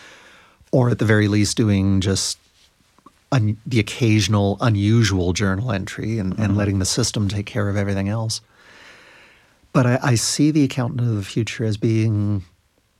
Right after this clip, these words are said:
Speaker 1: much more integrated with the management of the organization and providing that advice, that guidance.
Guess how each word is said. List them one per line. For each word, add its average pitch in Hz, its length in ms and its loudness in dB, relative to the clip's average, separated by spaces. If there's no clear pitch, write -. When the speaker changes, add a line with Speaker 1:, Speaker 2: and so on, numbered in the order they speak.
Speaker 1:
much 127 440 2
more 120 160 2
integrated 101 640 0
with 104 920 -4
the 127 120 -2
management 101 640 0
of 107 140 -2
the 98 100 0
organization 110 920 -6
and 104 400 0
providing 104 600 -2
that 101 280 -2
advice, 104 880 -2
that 101 220 -6
guidance. 104 680 -2